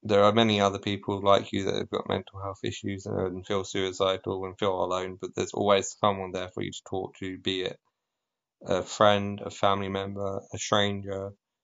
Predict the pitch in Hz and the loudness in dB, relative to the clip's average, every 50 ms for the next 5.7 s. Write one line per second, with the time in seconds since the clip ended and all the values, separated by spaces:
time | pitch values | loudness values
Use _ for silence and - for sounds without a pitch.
0 | _ _ - - 110 - 107 104 104 104 - 104 98 98 - 104 104 104 101 - | _ _ -14 -12 -2 2 2 2 2 2 -2 -8 -6 -4 -2 0 0 0 -2 -2
1 | - 104 104 104 - - - - 101 98 98 95 95 92 90 90 - 104 104 - | -2 -2 -2 -2 -6 -10 -8 -6 -4 -2 -2 -2 -2 -2 -4 0 0 0 0 0
2 | - - - 95 95 95 101 98 101 - - 101 101 98 95 - - 117 117 113 | -2 -6 -6 -2 0 0 0 0 -2 -4 -4 -2 -2 -2 -4 -2 0 0 2 2
3 | 107 104 98 98 95 95 - - - - 104 98 95 - - - 95 95 95 95 | 2 0 0 -2 -4 -6 -12 -14 -6 -2 -2 -2 -2 -2 -4 -4 -4 -2 -2 -4
4 | 98 - - 104 101 101 101 - 107 101 95 92 90 90 - - - - - - | -6 -2 2 4 4 4 2 0 -4 -4 -4 -6 -8 -8 -8 -10 -12 -16 -18 -18
5 | - - 104 101 101 95 - _ - 107 113 127 127 247 | -12 -10 -10 -10 -10 -10 -10 _ -2 0 0 0 0 -4